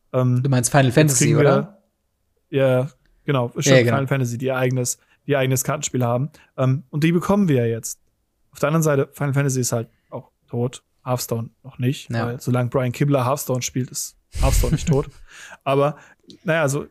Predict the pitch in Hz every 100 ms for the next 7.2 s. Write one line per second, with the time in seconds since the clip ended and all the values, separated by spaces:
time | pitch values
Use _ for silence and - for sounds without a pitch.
0 | _ - 170 226 214 196 175 156 147 -
1 | 170 - 147 160 185 147 156 190 - -
2 | 180 160 - 190 160 165 170 156 143 151
3 | 135 - 135 151 165 151 143 - 131 139
4 | - 131 120 117 120 127 139 127 147 180
5 | 180 185 180 190 151 147 - 131 123 156
6 | 160 127 113 110 127 165 165 _ _ 131
7 | 131